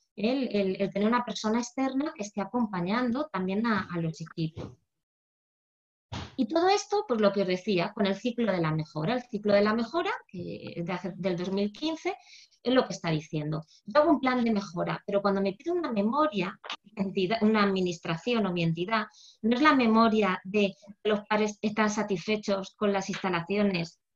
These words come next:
que poco influye en el desarrollo del niño ni en la calidad, o si están satisfechos con los materiales que tengo en la entidad,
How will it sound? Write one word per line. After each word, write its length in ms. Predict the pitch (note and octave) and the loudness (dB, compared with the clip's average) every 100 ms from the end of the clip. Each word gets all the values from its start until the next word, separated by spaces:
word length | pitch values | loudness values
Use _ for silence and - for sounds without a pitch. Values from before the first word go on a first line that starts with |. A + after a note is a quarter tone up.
| - - | -14 -6
que 80 | G3+ | -6
poco 240 | - A3+ | -4 0
influye 360 | A3+ G#3 A#3 G#3+ | 0 2 4 4
en 80 | G3+ | 4
el 120 | F#3+ | 2
desarrollo 440 | F#3 F#3 F#3 G#3 | -2 -2 0 0
del 180 | F3+ F3 | 0 0
niño 420 | G3+ A3 F3+ E3 - | 0 2 0 -2 -2
ni 120 | F#3 | 0
en 60 | F3+ | 0
la 140 | E3 | 0
calidad, 460 | E3 D#3+ D#3 G3 F3 - - - - - | -2 -2 0 0 -2 -4 -16 -18 -18 -6
o 100 | A3+ | -2
si 100 | A3+ | 2
están 220 | A3 A3+ A#3 | 2 2 2
satisfechos 920 | A#3+ G#3 G3 A3 A3+ - G#3+ G3 - _ _ _ | 2 0 -2 0 -2 0 0 0 -2 _ _ _
con 320 | A3+ G#3+ G#3 G#3 | 4 6 8 8
los 100 | G#3 | 6
materiales 560 | G3+ G3+ G3+ A3 G#3+ | 6 4 4 4 2
que 140 | G#3 G#3 | 0 0
tengo 240 | G#3+ G#3 | 2 2
en 80 | G#3 | 2
la 60 | |
entidad, 480 | G3 F#3 F#3 G#3+ G3+ | 2 -2 -4 -2 -2